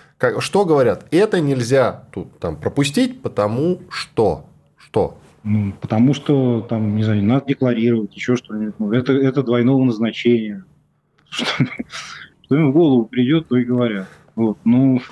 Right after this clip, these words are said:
Speaker 1: То есть, и, и объяснить, что, э, с-, мы регулярно раз в неделю это в этом объёме,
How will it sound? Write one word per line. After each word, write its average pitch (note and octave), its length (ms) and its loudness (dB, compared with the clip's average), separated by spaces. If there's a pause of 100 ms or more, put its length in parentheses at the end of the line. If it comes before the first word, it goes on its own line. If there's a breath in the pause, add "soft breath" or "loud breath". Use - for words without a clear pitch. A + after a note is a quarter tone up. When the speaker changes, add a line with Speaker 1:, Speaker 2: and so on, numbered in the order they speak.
(1200 loud breath)
Speaker 1:
То F#3 80 4
есть, G3 220 2
и, D3+ 280 0 (180 loud breath)
и F3 220 4
объяснить, F#3 600 0
что, A#2+ 580 2
э, - 20 -14
с-, D#3 180 -4
мы C#3+ 240 4
регулярно D3 560 4
раз C#3+ 260 0
в C3 40 -8
неделю C3 680 0 (100)
это A#2+ 280 2
в G#2 80 2
этом G#2+ 280 0
объёме, G2+ 560 0